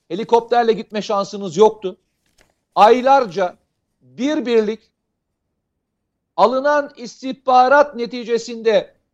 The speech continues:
bizim görevlerimizi kurtarmak üzerine çalıştı. Bunlar eşgüdümle gider. Yani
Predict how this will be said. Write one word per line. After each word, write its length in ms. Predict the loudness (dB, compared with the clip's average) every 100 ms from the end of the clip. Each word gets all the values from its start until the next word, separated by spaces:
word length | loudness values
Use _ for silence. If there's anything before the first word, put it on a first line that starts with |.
| _
bizim 600 | -10 -10 -6 -4 -6 -10 _ _ _ _ _ _ _ _ _ _ _
görevlerimizi 840 | _ 4 6 6 6 2 2 0 0
kurtarmak 840 | 2 2 6 6 8 6 4 -2
üzerine 640 | 0 2 2 2 -2 -4 _ _
çalıştı. 500 | -8 -6 -6 -10 -20 _ _ _ _ _ _ _ _ _ _ _ _ _ _
Bunlar 640 | -16 -2 2 6 6 6
eşgüdümle 580 | 4 4 4 6 6 6
gider. 280 | 4 2 2
Yani 460 | 2 2 2 -4